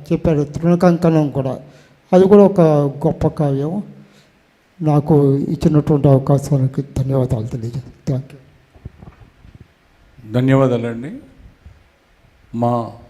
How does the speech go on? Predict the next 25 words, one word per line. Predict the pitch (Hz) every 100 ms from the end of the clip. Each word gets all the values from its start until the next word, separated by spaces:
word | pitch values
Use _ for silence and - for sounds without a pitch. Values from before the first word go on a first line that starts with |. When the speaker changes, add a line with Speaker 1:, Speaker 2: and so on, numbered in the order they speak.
| -
Speaker 2:
ఆహ్వానాన్ని | 131 123 156 160 156 143
మన్నించి | 131 131 127 127
వచ్చిన | 117 - 117
పెద్దలు | 107 113 104 117 104 - - -
పుత్తూరు | 120 - 127
సుబ్బారావు | - 107 123 120 113
గారికి, | 110 107 135 - - _ _ _ _
వంశీ | 117 120 147
రామరాజు | 127 120 120 117
గారికి, | 117 117 110 143 127
లంకా | 110 113 131
లక్ష్మీనారాయణ | 113 - - 123 117 113 107
గారికి, | 104 104 - 127 - _ _ _ -
సుందరవల్లి | 127 139 139 135 127
శ్రీదేవి | - 127 131 131
గారికి, | 117 117 113 135 156 - _ _ 135
ఈ | 131
కార్యక్రమాన్ని | 135 143 147 165 160 156 143
శ్రీ | 139 131
త్యాగరాయ | 127 123 123 139 135
గణసభ | 131 123 131 117
టీవీ | 104 123 131
ట్రైనెట్లో | 131 123 123 139 131 135
చూస్తున్న | 123 120 123 110
ప్రేక్షకులకి | 110 113 - 110 113 107 120